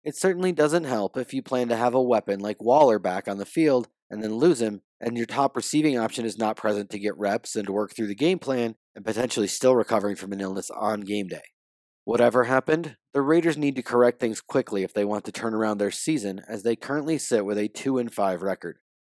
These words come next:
This week, they face a Jaguars defense that has been inconsistent.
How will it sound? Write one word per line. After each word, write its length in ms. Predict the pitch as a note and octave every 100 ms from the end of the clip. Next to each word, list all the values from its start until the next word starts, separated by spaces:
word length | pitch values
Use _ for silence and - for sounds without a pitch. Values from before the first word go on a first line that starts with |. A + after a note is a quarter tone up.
| -
This 260 | B2 C3+
week, 240 | C#3+ D3 -
they 160 | C3+
face 260 | - D3+ C3+
a 100 | D3
Jaguars 540 | A#2+ C3+ D3 C#3+ D3
defense 420 | C3 C3+ A2 G#2+ -
that 120 | G#2+
has 100 | G#2+
been 160 | A2
inconsistent. 760 | G#2+ G#2+ G#2+ G2+ B2 G2+ -